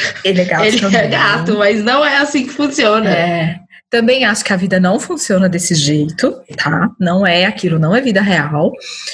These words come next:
Speaker 1: Aquilo é pura fantasia. E, e por ser, assim, pura fantasia, eu acredito que ele abre espaço pra muita coisa. Então, essa crítica que o Ebert faz, por exemplo, nessa cena, gente,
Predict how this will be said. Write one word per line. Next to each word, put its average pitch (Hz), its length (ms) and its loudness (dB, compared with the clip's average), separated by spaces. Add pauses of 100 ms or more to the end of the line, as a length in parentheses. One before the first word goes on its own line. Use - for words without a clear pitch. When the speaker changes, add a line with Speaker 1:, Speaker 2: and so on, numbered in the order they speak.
Speaker 1:
Aquilo 160 300 -2
é 160 60 2
pura 165 260 -2
fantasia. 247 880 0 (540)
E, 214 180 0 (120)
e 220 140 -6 (220)
por 349 240 0
ser, - 520 -2 (400)
assim, 180 360 2 (140)
pura 254 240 0
fantasia, 208 1000 0 (440)
eu 156 120 2
acredito 185 440 0
que 220 180 0
ele 220 300 0
abre 180 320 2
espaço 180 420 -2
pra 247 140 -4
muita 254 240 2
coisa. 202 640 -2 (200)
Então, 185 300 0
essa 226 180 -2
crítica 175 380 0
que - 140 -2
o 165 40 6
Ebert 160 320 0
faz, 160 200 0
por 165 180 -2
exemplo, 160 300 0
nessa 165 240 0
cena, 202 580 2
gente, 202 400 0